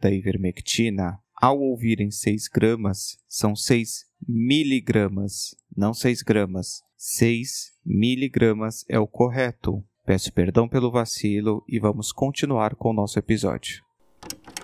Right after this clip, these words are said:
São seis gramas num dia, um espaço de tempo de sete dias e mais seis gramas. Isso pega os insetos adultos, espera os filhotes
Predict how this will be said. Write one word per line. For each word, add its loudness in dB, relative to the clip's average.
São -4
seis -2
gramas 2
num -4
dia, -2
um -2
espaço 0
de 0
tempo 0
de -6
sete -2
dias -4
e -4
mais -6
seis -4
gramas. -8
Isso 0
pega 0
os 0
insetos -2
adultos, 0
espera 2
os -2
filhotes 4